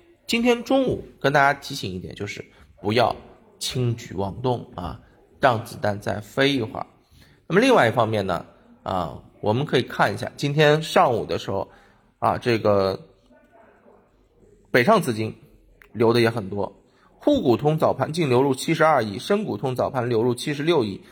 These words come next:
两个啊，就北上资金在一上午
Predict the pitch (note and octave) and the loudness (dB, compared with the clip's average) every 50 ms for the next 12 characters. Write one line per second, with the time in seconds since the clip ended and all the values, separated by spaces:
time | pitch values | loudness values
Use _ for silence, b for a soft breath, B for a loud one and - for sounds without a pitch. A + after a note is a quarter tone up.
0 | B B B B B B2 B2+ B2+ B2 A2+ G#2+ G#2 A#2 C#3+ D#3+ E3 - - - - | B B B B B 0 2 4 4 2 0 0 0 2 2 2 2 -2 -10 -20
1 | _ _ _ _ C#3+ D3 C#3 A#2 F#2+ - - - _ _ - B2 C3 C3 D3 E3+ | _ _ _ _ 2 2 4 2 0 -2 -8 -20 _ _ -4 -2 0 0 2 0
2 | E3 D#3+ D#3+ D#3 D3+ D#3+ D#3+ D#3+ D#3+ - E3+ D#3 C#3 B2 - - - - C#3+ C#3 | -2 -2 -4 -6 -6 -6 -6 -6 0 2 2 4 2 2 -2 -10 -14 -8 -6 -4
3 | - - A3+ F#3+ E3 C3 G2 D#2 | 2 4 4 4 4 2 -2 -6